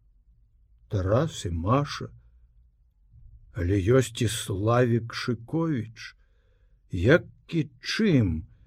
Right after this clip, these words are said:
жыве Маша, Тарас, што хвалюе Славіка? І як далёка ён,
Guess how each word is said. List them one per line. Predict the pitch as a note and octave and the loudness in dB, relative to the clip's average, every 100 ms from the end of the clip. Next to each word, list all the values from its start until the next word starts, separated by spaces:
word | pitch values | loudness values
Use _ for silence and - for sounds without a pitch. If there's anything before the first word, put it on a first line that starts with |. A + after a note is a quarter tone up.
| _ - | _ -8
жыве | F2 G2 G#2+ G2+ C#3 D#3+ | -4 0 0 2 2 2
Маша, | F2+ F#2+ B2+ D#3 C3 - G#2+ - | 0 2 2 0 -2 -4 -8 -4
Тарас, | A2 A2 B2 D#3+ B2+ - - - - - _ - | -2 2 4 4 2 -2 -18 -20 -20 -20 _ -12
што | - E3 | -2 0
хвалюе | E3 C3+ C3+ C3+ C3 | 0 2 2 6 6
Славіка? | A#2+ - G#2 A#2+ D3+ C#3 A2 - - _ _ _ _ _ _ _ _ _ _ _ _ _ _ - | 4 0 2 2 2 0 -4 -8 -18 _ _ _ _ _ _ _ _ _ _ _ _ _ _ -10
І | G2+ E2 | -6 0
як | C3 F3 C3+ | 2 2 -2
далёка | A#2+ G2 G2 C#3+ D3+ F3+ F#3 - - A2 | -10 -10 2 4 6 8 6 4 0 2
ён, | G2 A2 F#3 E3+ B2 F2+ | 2 2 4 4 2 0